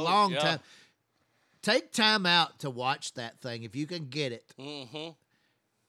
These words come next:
Speaker 1: Because it was abso-, it had not that much to do with wrestling, but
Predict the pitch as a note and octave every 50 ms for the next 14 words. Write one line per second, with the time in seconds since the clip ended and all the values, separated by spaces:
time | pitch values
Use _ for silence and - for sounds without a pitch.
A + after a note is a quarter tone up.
0 | _ _ - C3+ D3+ - - - E3+ D#3 D3+ D3+ C#3+ C#3 A#2+ - - _ - -
1 | F3+ F#3+ G3+ G#3+ - _ _ _ _ _ _ _ _ _ _ _ - C3 C#3 C3+
2 | C3 G#2 - _ _ - C3+ C#3+ D#3 E3 E3+ D#3 D3+ - - E3+ - - G#3+ A#3
3 | A#3 - A#3+ G3+ - - G3+ B3 B3 A#3 A3 G#3 E3+ E3 - _ _ _ _ _
4 | _ _ _ _ _ _ _ _ _ _ _ _ _ _ _ _ _ _ _ _
5 | _ _ _ _ _ _ _ _ _ _ _ F3 F3 G3 G#3 - G#3+ F#3 A3+ A3
6 | G#3+ G#3 G#3 G3+ - - E3+ D3+ D#3 F3 F3 E3 D3+ A#2+ B2 C#3 D3+ D3+ C#3+ -
7 | - C#3+ B2 A#2+ A#2 A2 C#3+ C#3 C#3+ C#3+